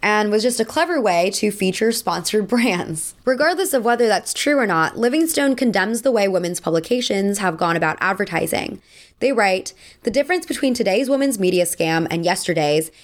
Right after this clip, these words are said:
is that the advertising is now hiding in native content, and the scummy clickbait is packaged better."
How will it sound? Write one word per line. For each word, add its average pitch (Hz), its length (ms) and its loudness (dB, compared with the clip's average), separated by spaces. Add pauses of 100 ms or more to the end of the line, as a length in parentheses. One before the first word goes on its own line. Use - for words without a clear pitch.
(140)
is 220 120 0
that 226 120 0
the 247 120 -2
advertising 285 580 0
is 247 80 0
now 220 180 2
hiding 175 480 -2
in 185 180 -2
native 170 300 2
content, - 560 -4 (340)
and 214 140 0
the 220 60 2
scummy 269 360 0
clickbait 240 560 -2
is 196 140 -2
packaged 180 540 -4
better." 143 380 -2